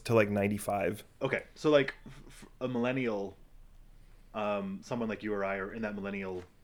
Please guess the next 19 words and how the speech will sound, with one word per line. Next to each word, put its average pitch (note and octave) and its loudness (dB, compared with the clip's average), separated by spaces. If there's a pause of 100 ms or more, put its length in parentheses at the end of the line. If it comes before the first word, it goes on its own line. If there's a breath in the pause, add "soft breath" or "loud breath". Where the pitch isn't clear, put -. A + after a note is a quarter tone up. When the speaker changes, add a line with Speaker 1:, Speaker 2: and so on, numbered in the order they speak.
Speaker 2:
whatever, E2+ -12 (160)
uh, G#2+ -14
demographic F#2+ -6
would G2 -6
say, G2+ -4
like, G2 -6
"Oh, G2+ -4
we're F#2 -6
in F#2 -12 (760 soft breath)
this G#2 -6
sort A2+ -4
of G2+ -6
super A#2 -4
unique, G2+ -6 (340)
um, F#2 -8 (540)
generation G#2 -2
where F#2 -4
we've F2+ -6
seen G2 -6